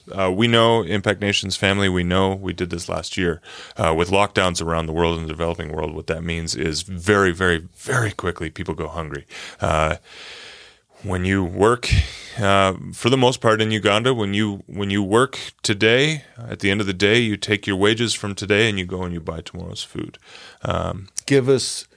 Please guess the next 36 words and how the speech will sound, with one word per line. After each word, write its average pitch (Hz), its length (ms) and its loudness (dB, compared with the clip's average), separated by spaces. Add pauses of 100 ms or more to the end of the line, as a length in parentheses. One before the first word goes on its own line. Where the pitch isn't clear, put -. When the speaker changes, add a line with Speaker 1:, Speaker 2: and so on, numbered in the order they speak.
(200)
Speaker 2:
today 110 460 4
tomorrow's 104 580 0
bread. 90 320 2
Speaker 1:
Indeed, 90 380 0
yeah, 85 140 4
Speaker 2:
Talked 101 240 2
Speaker 1:
you, 101 80 0
Speaker 2:
about 95 80 0
Speaker 1:
you 92 120 0
Speaker 2:
last 85 120 4
Speaker 1:
talked - 40 -4
about 110 140 0
Speaker 2:
week. 80 100 -4
Speaker 1:
it - 20 -20
just 87 220 -2
last 82 260 -4
week. 78 280 -12 (380)
Uh, 85 280 4 (160)
if 98 240 0
there's 113 220 4
no 110 100 6
work 110 340 4
because 107 260 2
the 95 80 4
economy 120 320 2
has 90 120 0
been 87 160 -2
shut 82 220 0
down, 87 180 0
the 101 80 0
entire 90 600 0 (160)
nation 98 420 0
has 87 160 -4
been 80 160 -8
shut 80 280 -6
down, 80 340 -6